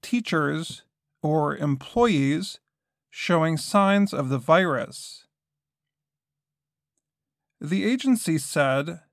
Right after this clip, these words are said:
most schools can safely reopen even if all their teachers have not yet been vaccinated. However,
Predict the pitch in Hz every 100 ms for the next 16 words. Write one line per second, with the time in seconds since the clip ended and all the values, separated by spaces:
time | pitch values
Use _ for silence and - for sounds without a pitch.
0 | _ _ - 151 175 240 - - - -
1 | - 156 151 135 147 202 - - _ _
2 | - 180 165 - 208 202 180 160 143 143
3 | 190 208 143 131 139 185 - _ _ _
4 | _ _ _ - 175 185 202 156 139 -
5 | 156 175 196 180 180 165 - 220 214 151
6 | 139 143 185 - - _ _ _ _ -
7 | 208 185 220 262 247 143 135 - 139 135
8 | 135 156 185 - 160 131 123 117 - -
9 | _ _ _ _ _ _ _ _ _ _
10 | _ - 208 254 214 147 143 175